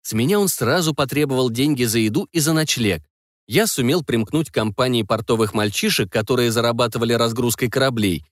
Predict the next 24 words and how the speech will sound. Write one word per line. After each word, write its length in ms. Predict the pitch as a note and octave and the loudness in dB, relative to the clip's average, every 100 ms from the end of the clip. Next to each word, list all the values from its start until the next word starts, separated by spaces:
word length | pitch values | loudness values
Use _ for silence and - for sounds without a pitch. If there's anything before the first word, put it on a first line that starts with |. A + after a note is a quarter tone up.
| _ _ | _ _
и 120 | B3 | -4
как-то 400 | - F3+ - A2+ | 0 -2 0 -2
так 180 | B2+ A2+ | -2 -2
само 300 | - B2 A#2 | 0 0 0
получилось, 560 | G2 A2 G#2 A3 E3+ A2 | 0 0 0 0 0 0
что 180 | - | -2
я 160 | A#2+ G#3+ | 0 0
стал 300 | - D3+ C#3 | 0 -2 -2
кем-то 340 | - G3+ E3 | 0 -2 0
вроде 300 | C#3+ D3+ D3 | 0 0 0
их 100 | D3+ | 0
главаря. 580 | C3+ C#3+ D#3 D3 F#2 D2+ - _ _ _ _ | 0 0 0 0 -2 -6 -14 _ _ _ _
Мы 160 | B2 A3+ | 0 2
застолбили 640 | D3 A2+ A2+ G#2 C#3 E3+ | 2 0 -2 -2 0 0
за 160 | A2+ G#2+ | 0 0
собой 320 | A#2+ A2 A2+ | 0 0 0
три 180 | G#2+ A#2 | 0 -2
причала, 560 | G2+ G#2 - A3+ G#3+ F3+ _ _ | -2 -2 0 2 0 -2 _ _
и 120 | A#2 | -2
когда 320 | B2+ A#2 A#2 | -2 0 -2
корабль 460 | A2+ A2+ A#2 A2 G#2 | -2 0 0 0 -2
приходил 460 | A2 G#2 G#2+ G#2 | -2 0 0 0
в 120 | F#2+ - | -2 -2
порт, 240 | G3 | -2